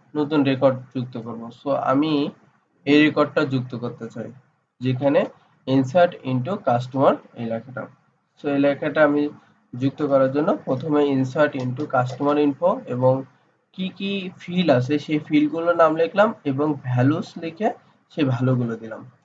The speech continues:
এরপরে এন্টার দিলাম। ওকে, পরে ওকে। এছাড়াও যেহেতু আমরা প্রত্যেকটা ফিল্ডে দিতে পারি,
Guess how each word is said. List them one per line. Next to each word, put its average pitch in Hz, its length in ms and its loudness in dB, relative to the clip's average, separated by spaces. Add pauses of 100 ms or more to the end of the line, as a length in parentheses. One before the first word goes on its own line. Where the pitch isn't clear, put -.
(200)
এরপরে 131 420 0
এন্টার 131 380 0
দিলাম। - 260 -12 (360)
ওকে, 131 260 -4 (720)
পরে 143 420 2
ওকে। 113 220 -10 (600)
এছাড়াও 190 560 6
যেহেতু 175 360 -2
আমরা 202 160 2
প্রত্যেকটা 196 560 -6
ফিল্ডে 175 760 -4 (120)
দিতে 180 220 -2
পারি, 127 360 -2